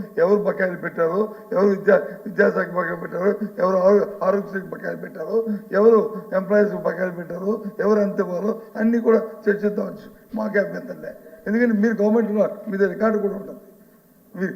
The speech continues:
మీరేం చెప్పినా, మీరేం చెప్పినా మీ దగ్గర రికార్డు ఉంటుంది.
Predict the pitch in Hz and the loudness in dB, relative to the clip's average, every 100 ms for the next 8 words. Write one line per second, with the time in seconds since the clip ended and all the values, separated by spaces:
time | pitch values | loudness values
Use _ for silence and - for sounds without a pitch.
0 | - 165 196 214 214 202 175 190 196 180 | -10 -4 2 4 4 0 -2 -4 -2 -4
1 | 165 185 214 202 202 208 247 262 202 180 | -6 -2 0 0 -2 0 0 0 -4 -4
2 | 208 247 185 - - | -4 -4 -6 -10 -16